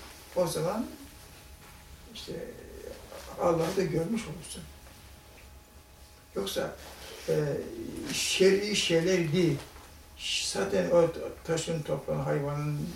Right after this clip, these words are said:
nebatın şeriatı yerine getirecek gücü yok. Bunu ancak insan getirir yerine. Eğer o bizim z-, zaman bunlar zahir dinin, a-,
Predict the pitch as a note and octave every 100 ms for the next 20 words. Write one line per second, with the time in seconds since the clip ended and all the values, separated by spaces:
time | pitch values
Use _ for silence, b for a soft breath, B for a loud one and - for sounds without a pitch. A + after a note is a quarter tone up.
0 | D3+ C#3 C#3 B2+ - F3+ - B B B
1 | - - - D#3+ D#3 D#3 E3+ D#3 D#3 D3+
2 | D3 - - - - D3 D3+ D#3 - -
3 | F3+ D#3 - D#3+ - - - - - -
4 | G3 B3 A3+ - - - - - - -
5 | - G3+ F#3+ G#3 F#3+ D3+ C#3 D3+ C#3 -
6 | - D3+ D3+ B B B B - - A3
7 | A3 A3 G4+ - - - - - A#3 A3+
8 | A3 A3+ A3+ F#3+ C#3 - D3 - - -
9 | - - - - - - - - F#3 G#3+
10 | A#3+ A#3+ G3+ G#3 A3 E3 D3+ F3+ G3+ E3+
11 | D3+ F#3+ G#3 B3+ C4 B B B B B
12 | - - -